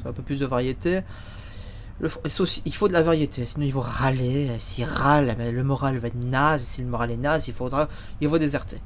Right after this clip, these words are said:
Et s'ils désertent, euh, ben, euh, ben, ils désertent et, et <laughs> ils sont plus avec moi pour mourir. Non.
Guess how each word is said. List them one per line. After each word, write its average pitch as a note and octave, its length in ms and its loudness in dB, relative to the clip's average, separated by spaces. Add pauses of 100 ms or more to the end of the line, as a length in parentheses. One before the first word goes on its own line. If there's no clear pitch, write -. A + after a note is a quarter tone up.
(420)
Et - 40 -10
s'ils C#3+ 140 -4
désertent, D3+ 420 2
euh, C#3 120 2
ben, D3 260 0
euh, B2+ 380 0
ben, C3 120 0
ils C#3 120 0
désertent B2+ 420 0
et, A#2 200 -2 (500)
et - 100 -4 (420)
<laughs> - 500 -6
ils C4+ 220 2
sont D4+ 160 0
plus D4+ 220 4
avec B3+ 400 6
moi B3+ 220 2
pour B3+ 280 2
mourir. C4 480 2 (960)
Non. C3+ 540 0